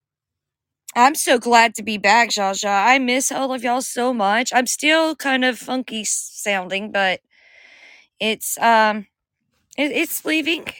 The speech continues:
you know, been doing some, uh, some ivermectin, some hydroxychloroquine, prednisone, some herbal teas, and a whole lot of prayer. A whole lot of prayer.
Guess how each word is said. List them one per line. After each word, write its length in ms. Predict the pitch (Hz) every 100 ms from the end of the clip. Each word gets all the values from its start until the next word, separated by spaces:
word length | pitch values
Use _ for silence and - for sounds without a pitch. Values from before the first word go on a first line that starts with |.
| _
you 120 | 277
know, 320 | 269 254 269 247
been 180 | 277 262
doing 320 | 269 254 262
some, 440 | 254 - 247 233 220
uh, 380 | 214 214 208 202 _ _ _ _ _ _ - - _
some 200 | - 254
ivermectin, 920 | 226 262 285 294 269 269 - 269 269 262
some 160 | 240
hydroxychloroquine, 1200 | 233 233 240 247 - - - 254 208 - 226 233
prednisone, 1120 | - 214 233 233 226 220 220 226 226 226 208
some 220 | - 190 170
herbal 320 | 226 214 220
teas, 480 | - 226 226 226 165
and 140 | 180
a 40 |
whole 340 | 175 - 285 254
lot 180 | 226 208
of 80 |
prayer. 520 | - 202 180 147 143 - _ _ _ _ _ _ _ _ -
A 40 |
whole 220 | - 214 180
lot 180 | 160
of 40 | -
prayer. 320 | 165 - -